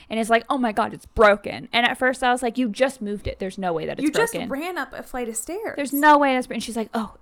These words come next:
Speaker 1: just kidding. It's a sprain." I'm like, "Okay, whatever, weirdo." And then she pops her finger back into place that was dislocated.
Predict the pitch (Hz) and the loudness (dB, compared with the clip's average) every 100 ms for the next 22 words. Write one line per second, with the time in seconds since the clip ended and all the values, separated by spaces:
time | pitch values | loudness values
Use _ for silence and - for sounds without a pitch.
0 | _ - 233 214 185 165 - 233 196 - | _ -8 -8 -8 -10 -12 -8 -6 -6 -8
1 | - 180 185 175 160 196 254 233 214 - | -8 -4 -2 -2 -6 -8 -6 -4 -4 -8
2 | _ - 196 196 175 156 151 160 123 95 | _ 0 2 4 2 0 0 -4 -4 -4
3 | 92 90 90 85 92 - - - - - | -6 -8 -10 -10 -8 -10 -12 -20 -20 -12
4 | - 226 233 226 - 226 - 226 220 - | 0 0 0 -2 -6 -6 4 4 4 0
5 | 202 202 185 165 156 165 170 170 170 175 | -6 -8 -8 -6 -4 -6 -6 -10 -8 -6
6 | 160 165 180 180 - 175 - 185 - 185 | -6 -4 -6 -8 -8 -10 -8 -10 -10 -10
7 | 180 196 | -8 -10